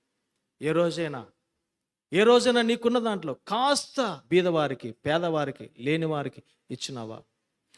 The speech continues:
ప్రభు ఎంతగానో ఆశీర్వదించినాడు. భార్యాభర్తలు,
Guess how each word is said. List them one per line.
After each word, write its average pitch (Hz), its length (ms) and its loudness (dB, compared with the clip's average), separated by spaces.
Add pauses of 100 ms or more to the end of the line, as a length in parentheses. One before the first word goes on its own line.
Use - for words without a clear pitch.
(220)
ప్రభు 247 260 6
ఎంతగానో 285 440 2
ఆశీర్వదించినాడు. 277 840 -4 (680)
భార్యాభర్తలు, 240 800 0